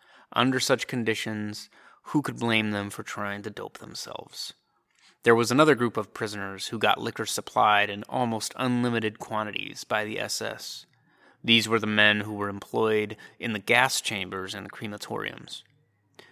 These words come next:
and who knew very well that one day they would be relieved by a new shift of men, and that they would have to leave their enforced role of executioner and become victims themselves.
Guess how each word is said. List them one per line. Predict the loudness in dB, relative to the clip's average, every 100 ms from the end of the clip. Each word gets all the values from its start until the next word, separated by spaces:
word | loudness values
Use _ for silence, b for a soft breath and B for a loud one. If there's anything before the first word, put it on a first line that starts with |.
| -6
and | -4
who | 0 2
knew | 2 2
very | 6 8 8
well | 6 2 2 0
that | -2 0
one | 0 0
day | -2 -2 -4
they | 2 2
would | 4 2
be | -2
relieved | -4 -6 -6 -8 -8 -10 -8
by | -4 -4
a | -4
new | -4 -2
shift | 2 2 0 -6
of | -8
men, | -8 -10 -8 -12 -16 B B B -4
and | 0 0
that | 2
they | 6 6
would | 6 2
have | 2 2
to | -2 -10
leave | -6 -4 -2
their | -2 -2
enforced | -2 -6 -4 -4 -4 -6
role | -4 -4 -2 -4
of | -4 -4 -6
executioner | -8 -8 -10 -10 -8 -6 -6 -6 B B B
and | -2 2
become | 0 0 -6 -6 -8
victims | -10 -12 -12 -14 -12 -12
themselves. | -14 -12 -10 -10 -12 -14 -12 -12